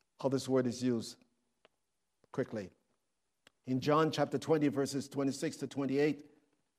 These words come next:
Thomas is meeting Christ after the resurrection. He was not at the first appearance of Christ, and he told the, his friends, he said, "If, okay, the only way I'm gonna believe that Jesus is alive is if I see him and I can put my fingers in the, in the wound."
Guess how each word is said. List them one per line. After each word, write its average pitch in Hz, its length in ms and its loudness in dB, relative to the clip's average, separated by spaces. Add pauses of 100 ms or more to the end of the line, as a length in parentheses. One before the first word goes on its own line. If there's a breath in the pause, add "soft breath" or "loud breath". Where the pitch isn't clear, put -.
(760)
Thomas 156 400 2
is 127 160 -4
meeting 151 260 2
Christ 147 360 0
after 139 180 -4
the 131 80 -4
resurrection. 131 680 0 (500)
He 151 120 -2
was 147 200 0
not 156 140 4
at 151 60 0
the 143 80 -2
first 151 280 2
appearance 151 360 0
of 139 100 -6
Christ, 185 420 2 (680)
and 123 140 -4
he 139 80 -2
told 156 300 4
the, 147 180 2
his 139 240 -4
friends, 190 280 0
he 147 80 -2
said, 143 260 2
"If, 143 140 -2 (220)
okay, 160 240 0
the 151 120 6
only 196 160 6
way 226 120 8
I'm 226 100 2
gonna 214 200 6
believe 202 200 4
that 180 140 2
Jesus 196 380 0
is 160 140 -4
alive 170 420 4 (160)
is 131 160 0
if 135 120 -2
I 123 100 4
see 175 260 0
him 196 340 6 (160 loud breath)
and 139 80 -2
I 143 80 6
can 139 180 0
put 170 220 0
my 151 140 0
fingers 165 440 0
in 151 100 0
the, 147 200 -2
in 143 120 -2
the 139 80 0
wound." 139 340 2